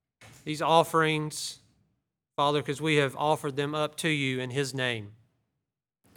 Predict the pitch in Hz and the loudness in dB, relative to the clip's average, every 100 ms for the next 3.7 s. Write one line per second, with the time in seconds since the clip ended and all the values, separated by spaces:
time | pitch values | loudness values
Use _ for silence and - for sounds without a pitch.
0 | _ _ _ _ _ - 123 147 135 147 | _ _ _ _ _ -14 -6 -4 2 4
1 | 139 131 123 - 170 170 143 117 113 - | 4 0 -6 2 4 4 0 -4 -6 -8
2 | 120 156 156 147 117 117 110 - - 117 | -2 2 4 2 -4 -8 -8 -10 -14 -10
3 | 131 143 127 131 120 113 | -6 -4 -2 -2 -4 -6